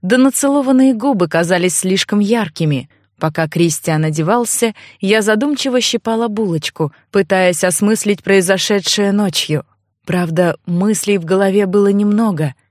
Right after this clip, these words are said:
тем более разумных. И еще я так и не рассказала Кристиану о ржавчине.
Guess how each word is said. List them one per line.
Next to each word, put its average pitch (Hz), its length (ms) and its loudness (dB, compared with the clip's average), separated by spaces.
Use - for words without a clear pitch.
тем 294 280 -2
более 277 320 2
разумных. 247 680 -2
И 202 80 2
еще 190 480 0
я 196 200 4
так 233 260 0
и 202 60 2
не 196 100 0
рассказала 196 600 0
Кристиану 233 760 0
о 208 120 0
ржавчине. 190 760 -2